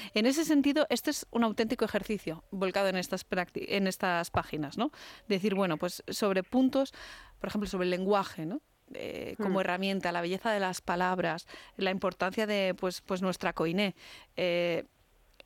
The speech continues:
Speaker 1: pararse y decir, pues mira, esto l-, es lo que piensa Estrella Fernández Martos, ¿no?
Speaker 2: Sí. Sí, y no porque yo sea alguien así como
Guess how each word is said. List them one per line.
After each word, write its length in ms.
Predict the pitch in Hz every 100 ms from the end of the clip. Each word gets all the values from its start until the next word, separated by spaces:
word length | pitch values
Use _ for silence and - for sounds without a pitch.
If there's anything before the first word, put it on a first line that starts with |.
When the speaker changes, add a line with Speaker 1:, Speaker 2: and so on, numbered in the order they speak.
| _ -
Speaker 1:
pararse 380 | 233 220 262 311
y 40 |
decir, 380 | 269 214 220 185
pues 160 | - 180
mira, 320 | 196 175 151 -
esto 340 | - 233 - 277 -
l-, 280 | 208 202 - -
es 120 | 220
lo 80 | 220
que 120 | 208 196 -
piensa 420 | - 220 208 233 - -
Estrella 420 | - 190 208 190 180
Fernández 480 | - 180 170 165 170
Martos, 420 | 160 - - -
¿no? 100 | 269 - _ _ - -
Speaker 2:
Sí. 280 | - 208 175 - - - - - - - - -
Sí, 180 | 302 247
y 80 | 240
no 120 | 262
porque 240 | 349 -
yo 120 | 262 247
sea 140 | 240 226
alguien 340 | 220 226 220
así 520 | 214 - 226 214 214 -
como 720 | 202 208 196 190 185 175 175